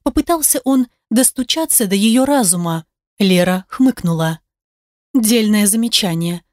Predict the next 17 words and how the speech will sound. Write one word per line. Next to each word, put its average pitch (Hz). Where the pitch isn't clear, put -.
Она 208
подошла 196
к 180
Демьяну, 240
сделала 262
вид, 277
что -
обнимает, 208
на 220
самом 190
деле 269
вытащила 269
у 233
него 208
из 196
кармана 185
бумажник. 165